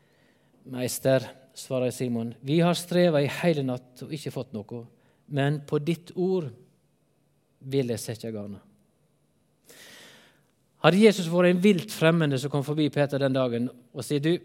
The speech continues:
ut med båten, ut på gar-, ut på Genesaretsjøen og kast ut garnet», så hadde Peter nekta. Det er jeg ganske overbevist om. En erfaren fisker, et tåpelig fiskeidé som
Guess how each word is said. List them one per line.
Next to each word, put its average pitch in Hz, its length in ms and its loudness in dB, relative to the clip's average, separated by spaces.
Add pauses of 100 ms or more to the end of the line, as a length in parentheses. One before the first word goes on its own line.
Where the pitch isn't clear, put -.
(260)
ut 175 160 -2
med 151 100 -4
båten, 139 320 -2
ut 156 80 -8
på 151 160 -4
gar-, 139 240 0
ut 151 220 -10
på 135 100 -6 (320)
Genesaretsjøen 127 720 -4
og 123 160 -8
kast - 300 -10
ut 117 100 -14
garnet», 113 240 -8
så 131 140 -6
hadde 127 100 -12
Peter 123 320 -8 (600)
nekta. 123 580 -6
Det 131 80 -4
er 139 140 0
jeg 131 100 -10
ganske 151 380 -6
overbevist 123 340 -6
om. 123 160 -6 (320)
En 135 140 -4
erfaren 139 500 0
fisker, 143 480 -4 (480)
et 143 320 -4
tåpelig 131 640 0 (840)
fiskeidé 139 1700 2 (240)
som 135 400 -4